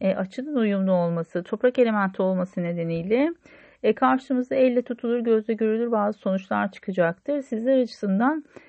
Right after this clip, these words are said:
e, kariyerle ilgili bazı gelirlerin, e, ön plana çıkabileceğini söyleyebiliriz. Bu açıkçası maddi konularda güzel gelişmeleri bekleyebileceğimiz bir süreç.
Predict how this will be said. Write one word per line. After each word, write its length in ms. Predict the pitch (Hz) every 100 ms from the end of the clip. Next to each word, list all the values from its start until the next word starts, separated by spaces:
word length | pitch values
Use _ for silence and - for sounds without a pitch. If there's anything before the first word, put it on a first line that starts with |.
| - -
e, 140 | 208 202
kariyerle 600 | 233 220 240 277 277 233
ilgili 500 | 214 196 208 277 302 _
bazı 400 | 202 226 240 240
gelirlerin, 840 | 190 214 202 208 202 208 240 285 -
e, 220 | 196 196 190
ön 180 | 214 233
plana 360 | 240 208 240
çıkabileceğini 640 | 240 - 202 196 185 208 254
söyleyebiliriz. 880 | - 202 190 190 196 190 180 185 -
Bu 100 | 220
açıkçası 800 | 220 - 214 - 190 190 - 254
maddi 360 | 196 190 226
konularda 600 | 220 196 185 185 180 190
güzel 400 | 214 196 208 208
gelişmeleri 600 | 208 196 190 196 196 214
bekleyebileceğimiz 960 | 202 190 - 190 190 190 190 190 196 196
bir 120 | 170
süreç. 520 | - 180 226 302 -